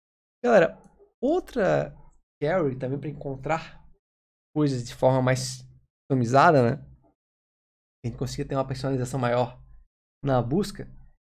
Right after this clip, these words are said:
é a expressão regular, tá? Então,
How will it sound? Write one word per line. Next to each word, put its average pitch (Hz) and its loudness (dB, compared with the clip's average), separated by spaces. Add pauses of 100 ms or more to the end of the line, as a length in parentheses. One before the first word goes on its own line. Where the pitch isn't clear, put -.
(280)
é 151 2
a 175 4
expressão 190 -6
regular, 190 0
tá? 123 -6 (540)
Então, - -12